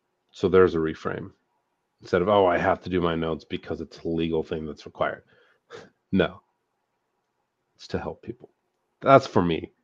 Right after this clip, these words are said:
That's how I would reframe that particular thing that I'm like, "Oh, this is boring."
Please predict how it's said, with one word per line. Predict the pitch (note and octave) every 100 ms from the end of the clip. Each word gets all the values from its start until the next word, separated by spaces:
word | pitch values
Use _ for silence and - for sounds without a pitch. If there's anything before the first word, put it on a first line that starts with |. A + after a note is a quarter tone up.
| -
That's | C3+ B2+
how | A#2 F#2+
I | F2+
would | F2
reframe | E2+ D#2+ - E2 E2 D#2+
that | E2+ E2 E2
particular | - - - - D#2+
thing | F2 E2
that | E2 E2
I'm | E2+ E2
like, | D#2 G#2
"Oh, | E2 D2+
this | D2+ D#2+
is | E2+
boring." | D2 C#2+